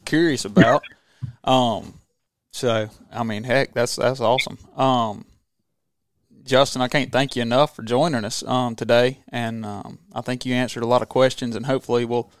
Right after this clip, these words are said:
we'll, um, you know, some guys will use this information to, to get started or, or continue on their trapping,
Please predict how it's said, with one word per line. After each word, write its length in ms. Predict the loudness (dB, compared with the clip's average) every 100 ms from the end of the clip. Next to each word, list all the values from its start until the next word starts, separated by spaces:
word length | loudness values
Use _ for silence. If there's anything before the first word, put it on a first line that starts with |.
| _ _ _ _
we'll, 360 | 2 6 6 6
um, 540 | 6 6 2 -4 -12 -20 _ _ _ _ _
you 140 | -6
know, 140 | -4 -6 _ _
some 180 | -4
guys 240 | 4 4 4
will 60 | 0
use 140 | -2
this 160 | -2 -2
information 560 | -2 0 2 2 -2
to, 180 | -4 -6 -12 _ _
to 100 | -6
get 200 | -4 -2
started 480 | 4 6 8 6 4
or, 280 | 2 -2 -2
or 240 | -4 -4 -8
continue 520 | -8 -2 -2 0 0 0
on 220 | 0 -2
their 320 | -4 -4 -8 -14 _ _ _ _ _ _ -2
trapping, 420 | 0 2 -2